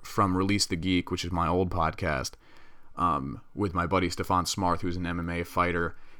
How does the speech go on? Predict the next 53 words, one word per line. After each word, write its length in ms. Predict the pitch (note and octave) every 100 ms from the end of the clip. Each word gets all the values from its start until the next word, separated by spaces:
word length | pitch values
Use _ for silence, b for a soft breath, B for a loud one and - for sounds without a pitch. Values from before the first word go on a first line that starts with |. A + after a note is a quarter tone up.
| b b
I'm 180 | F2 F2+
going 220 | F2+ F2+
to 120 | E2+ D2+ -
put 260 | - C3+ C3+
that 220 | G#2+ G2+
up 240 | F#2 F2+ - - - - - - - -
probably 420 | A#2 A#2+ G#2+ G2+
in 80 | F2+
two 320 | - - D3
weeks 680 | G#2+ G#2 F#2+ E2 - - - - - - -
on 200 | G#2 F#2+
here 520 | F#2 - D3 B2 F#2
because 260 | F2 F2 F#2+
I 60 | F#2
want 220 | F#2+ F#2
people 180 | F#2 F2+
to 60 |
hear 280 | E2+ G2 F2+
it, 140 | E2+ - b b b b -
um, 300 | D#2 C2 A1+
and 100 | F2+
I 20 |
want 180 | F2+ E2
to 40 |
have 260 | E2+ F2+ E2+
it 80 | -
on 160 | E2
this 140 | D#2+ D#2+
channel 420 | - D#2 D2 C#2+
because 260 | D2+ -
I 60 | C2+
think 240 | - D#2
that's, 400 | - D2 - - -
it 100 | -
was 160 | D#2+ D#2+
a 40 |
f-, 300 | - - - -
freaking 800 | - - - - - G#2+ F#2 E2+ - -
awesome 480 | A2 G#2+ G2+ G#2+ F#2+
interview 380 | F#2 F2 F2+
with 120 | E2+ E2
him. 360 | F#2+ E2+ E2 b b b
Had 140 | - F2+
a 60 |
lot 400 | E2+ E2+ F#2 G2
of 80 | F#2+
fun, 240 | - F2+ E2+
talked 200 | E2+ -
about 200 | E2+ E2
a 40 |
lot 220 | E2 F2
of 60 | F2
stuff, 380 | - E2 D#2